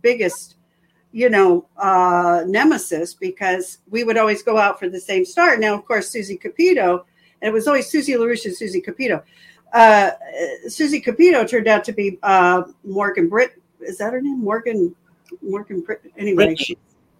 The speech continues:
Speaker 1: yeah, Morgan Brittany. Yeah.
Speaker 2: Yes. Yes.
Speaker 1: That's her.
Speaker 2: Yes.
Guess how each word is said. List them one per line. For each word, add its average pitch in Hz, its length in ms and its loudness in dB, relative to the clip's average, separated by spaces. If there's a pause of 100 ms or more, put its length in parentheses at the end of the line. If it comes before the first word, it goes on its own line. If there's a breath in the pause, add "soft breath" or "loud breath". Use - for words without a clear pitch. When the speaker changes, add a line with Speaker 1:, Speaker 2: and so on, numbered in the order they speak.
(100)
Speaker 1:
yeah, 262 200 4
Morgan 330 320 8
Brittany. 247 320 2
Yeah. 277 160 2
Speaker 2:
Yes. - 100 -2 (260)
Yes. 131 100 -2
Speaker 1:
That's - 140 -2
her. 151 180 -6 (380)
Speaker 2:
Yes. 180 440 -6